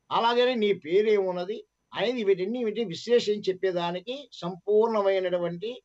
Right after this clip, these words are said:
విధానం ఉన్నది. ఇది క్లారిటీ. దాని గురించి ఏమి భయపడాల్సిన అవసరం లేదు, భంగపడాల్సిన అవసరం లేదు. ఎవరైనా సరే అది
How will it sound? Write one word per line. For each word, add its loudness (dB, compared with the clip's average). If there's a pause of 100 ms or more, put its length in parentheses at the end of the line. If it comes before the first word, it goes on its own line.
విధానం -2
ఉన్నది. -2 (840)
ఇది 2
క్లారిటీ. -2 (240)
దాని 2
గురించి 0
ఏమి 4
భయపడాల్సిన 2
అవసరం -6
లేదు, -2 (320)
భంగపడాల్సిన -2
అవసరం -8
లేదు. -6 (340)
ఎవరైనా 0
సరే 0
అది 0